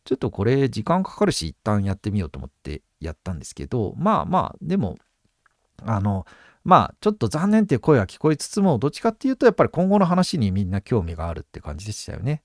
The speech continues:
で、それは当然ね、まあ、破産ですよね、破産。で、破産の手続きは今現在続行中なんですけど、まあ、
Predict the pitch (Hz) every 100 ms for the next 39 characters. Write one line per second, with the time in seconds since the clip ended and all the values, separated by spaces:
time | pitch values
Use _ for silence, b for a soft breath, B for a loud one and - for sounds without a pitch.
0 | - 170 120 220 233 - 247 233 233 240
1 | 277 254 B B B - 117 110 120 113
2 | 113 - 69 80 85 90 82 - B B
3 | B B 127 151 208 214 214 208 - 147
4 | 110 101 107 104 117 117 85 101 92 80
5 | 82 - 101 101 127 120 101 78 - 95
6 | - 226 220 113 - b b b 226 208
7 | 98 -